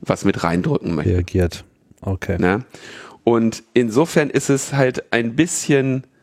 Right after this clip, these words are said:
Speaker 1: also es zeugt auf jeden Fall einfach mal davon, dass ja, also kaum jemand so wen, so, so eine starke Verachtung <laughs> für, für die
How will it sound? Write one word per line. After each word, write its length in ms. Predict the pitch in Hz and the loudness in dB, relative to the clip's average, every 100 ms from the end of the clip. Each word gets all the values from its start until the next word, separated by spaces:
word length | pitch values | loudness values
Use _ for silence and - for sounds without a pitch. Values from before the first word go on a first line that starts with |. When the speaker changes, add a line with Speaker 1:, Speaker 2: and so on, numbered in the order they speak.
| _ _ _ _ - | _ _ _ _ -2
Speaker 1:
also 260 | 120 117 71 | 2 2 0
es 240 | 113 - | -2 -2
zeugt 320 | - 147 156 | 0 0 0
auf 140 | 120 - | -2 0
jeden 220 | 131 127 | 0 0
Fall 280 | - 120 - | 0 0 2
einfach 300 | 107 117 113 | 0 0 0
mal 100 | 120 | 2
davon, 380 | 107 - 110 104 | 2 0 -2 0
dass 340 | 101 - - - _ - | -2 -4 -16 -20 _ -2
ja, 300 | 101 92 - _ | 2 2 0 _
also 220 | - 104 104 | -4 -2 -2
kaum 320 | - 117 131 | 0 -2 0
jemand 460 | 120 117 113 120 - - - - - _ - | 2 2 0 -2 -12 -20 -20 -20 -20 _ -6
so 280 | 110 113 | -2 2
wen, 280 | 117 110 107 | 2 2 0
so, 300 | 104 113 110 | 0 2 2
so 140 | 101 113 | 2 2
eine 240 | 110 101 | 4 2
starke 400 | - 107 107 - | 0 0 0 -2
Verachtung 580 | - 95 113 117 - 160 | -2 0 0 0 0 0
<laughs> 0 | |
für, 260 | - 160 147 | 2 0 0
für 220 | - 208 | -2 0
die 280 | - 226 | 2 0